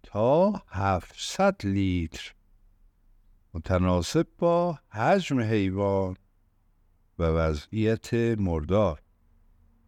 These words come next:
برای جسد مردهٔ انسان،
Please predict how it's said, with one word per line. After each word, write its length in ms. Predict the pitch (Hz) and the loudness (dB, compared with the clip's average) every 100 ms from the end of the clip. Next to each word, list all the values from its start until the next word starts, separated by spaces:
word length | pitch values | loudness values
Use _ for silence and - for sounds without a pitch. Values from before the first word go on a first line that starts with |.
| _ - _ - - _ _ _ - _ - _ - _ _ _ _ _ _ - _ _ _ | _ -20 _ -20 -20 _ _ _ -20 _ -20 _ -20 _ _ _ _ _ _ -20 _ _ _
برای 580 | 143 156 185 226 240 233 | 2 4 6 4 4 2
جسد 640 | 165 151 131 - 156 185 | 0 0 0 0 0 0
مردهٔ 840 | 190 170 135 110 98 98 120 151 156 | 0 0 0 0 -2 -2 0 0 0
انسان، 1080 | - 113 101 92 85 - 127 135 117 92 80 | -2 -2 -2 -2 -6 -4 0 2 0 -2 -8